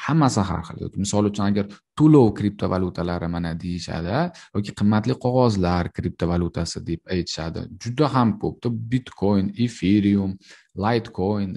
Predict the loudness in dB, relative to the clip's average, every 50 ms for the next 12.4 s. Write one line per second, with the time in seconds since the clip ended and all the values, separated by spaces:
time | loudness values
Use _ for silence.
0 | -6 -4 0 2 2 2 2 0 -2 -4 -6 -6 -6 -6 -6 -4 -4 -4 -4 -6
1 | -10 -10 -4 0 2 4 4 4 4 2 2 0 -2 -6 -14 -20 -20 -20 -20 -20
2 | _ _ -12 -6 -4 -2 -2 0 0 0 0 0 -2 0 0 0 2 2 2 2
3 | 0 -2 -4 -6 -8 -8 -6 -6 -6 -6 -6 -6 -6 -8 -8 -8 -8 -8 -6 -4
4 | -4 -6 -6 -6 -8 -6 -4 -2 0 0 0 0 2 4 4 4 4 2 -4 -4
5 | 0 0 2 2 2 2 2 0 0 -2 -2 -6 -8 -12 -16 _ -12 -10 -8 -8
6 | -8 -8 -6 -4 -4 -4 -4 -4 -6 -8 -14 -20 -20 _ _ _ -10 -6 -4 -4
7 | -4 -4 -4 -4 -4 -6 -6 -8 -8 -6 -4 0 0 0 0 -2 -4 -4 -2 0
8 | 0 0 -2 -4 -4 -4 -2 -2 -2 -4 -4 -8 -6 -6 -6 -6 -8 -12 _ -20
9 | -20 _ _ _ -6 -4 -2 -2 -2 -4 -4 -4 -4 -4 -4 -4 -4 -6 -4 -2
10 | -2 -2 -2 -4 -6 -6 -2 0 0 0 -2 -4 -6 -6 -6 -6 -6 _ -20 -20
11 | _ _ _ _ -10 -8 -6 -4 -4 -4 -4 -4 -4 -4 -4 -2 -2 -2 -2 -2
12 | -4 -4 -4 -4 -2 -2 -2 -4